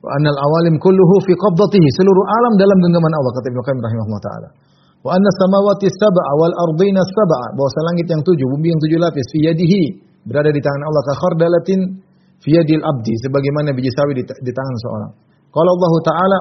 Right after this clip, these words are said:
Allah berfirman tentang ihatahnya, tentang sifat meliputinya.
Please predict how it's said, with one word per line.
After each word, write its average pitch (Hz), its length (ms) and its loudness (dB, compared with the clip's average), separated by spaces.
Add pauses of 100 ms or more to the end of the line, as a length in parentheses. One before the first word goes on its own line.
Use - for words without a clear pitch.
Allah 156 160 0
berfirman 147 400 0
tentang 135 320 -8
ihatahnya, 120 540 -4 (100)
tentang 127 220 -6 (680)
sifat 131 320 -6
meliputinya. 135 800 -2